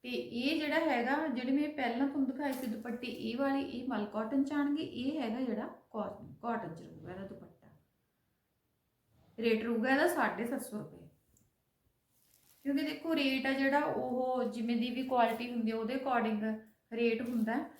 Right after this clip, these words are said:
ਤੇ ਰੇਟ ਕੋਈ ਜ਼ਿਆਦਾ ਨਹੀਂ ਹੈਗਾ, ਸ਼ਿਪਿੰਗ ਵੀ ਤੁਹਾਨੂੰ ਵਿੱਚੇ ਲਗਾਉਣੀ ਆ। ਅਹ, ਤੇ ਸੂਟ ਤੁਸੀਂ ਆਪਣਾ ਲੈ ਸਕਦੇ ਹੋ, ਸ਼ਿਪਿੰਗ ਵਿੱਚੇ ਰਹੂਗੀ।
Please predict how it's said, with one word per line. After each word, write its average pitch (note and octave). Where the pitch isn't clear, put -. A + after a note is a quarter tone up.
ਤੇ A3
ਰੇਟ A#3
ਕੋਈ B3
ਜ਼ਿਆਦਾ A3
ਨਹੀਂ A#3+
ਹੈਗਾ, A#3
ਸ਼ਿਪਿੰਗ A#3+
ਵੀ C#4
ਤੁਹਾਨੂੰ C4
ਵਿੱਚੇ A3
ਲਗਾਉਣੀ G3+
ਆ। B3
ਅਹ, G#3+
ਤੇ G#3
ਸੂਟ A3+
ਤੁਸੀਂ A3
ਆਪਣਾ G#3
ਲੈ F#3
ਸਕਦੇ -
ਹੋ, -
ਸ਼ਿਪਿੰਗ G#3+
ਵਿੱਚੇ -
ਰਹੂਗੀ। A#3